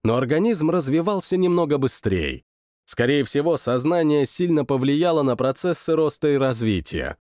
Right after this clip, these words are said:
Нужно быстрее переходить на вербальное общение. Может, если сильно захотите сконцентрироваться на этом желании, то сигнал пойдёт всему телу.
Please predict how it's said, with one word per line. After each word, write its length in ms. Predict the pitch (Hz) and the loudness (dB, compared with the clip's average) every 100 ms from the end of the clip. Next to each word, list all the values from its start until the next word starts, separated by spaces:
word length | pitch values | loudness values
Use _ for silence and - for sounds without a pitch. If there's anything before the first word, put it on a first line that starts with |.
| _ _ - | _ _ -4
Нужно 480 | 92 175 175 165 | 0 2 2 0
быстрее 540 | 160 165 - 156 196 170 | 0 0 -2 0 2 2
переходить 680 | 156 156 - 147 160 180 - | 2 0 0 -2 -2 -2 -2
на 120 | 110 | 0
вербальное 720 | 123 147 147 170 151 151 143 | 0 0 0 0 0 0 0
общение. 680 | 131 - 123 95 78 64 - _ _ _ - | -4 -2 0 0 -2 -6 -12 _ _ _ -2
Может, 300 | 214 170 180 | 0 0 -2
если 300 | 185 180 165 | -2 0 -2
сильно 360 | - 202 165 | 0 0 0
захотите 640 | 139 156 147 143 196 170 | 0 -2 -2 -2 -2 -2
сконцентрироваться 1000 | 156 - 143 - 139 123 185 165 139 - 127 | -2 0 0 0 -2 0 0 0 0 -2 0
на 140 | 135 | 0
этом 280 | 160 131 113 | 0 0 0
желании, 580 | 101 135 170 165 110 87 | 0 0 2 2 2 0
то 160 | 104 | -2
сигнал 460 | 107 120 110 135 165 | -4 -2 0 0 0
пойдёт 400 | 139 131 131 180 | 0 0 0 -2
всему 340 | - 143 135 | -2 0 2
телу. 540 | 120 - 220 160 80 | 0 -2 -2 0 -2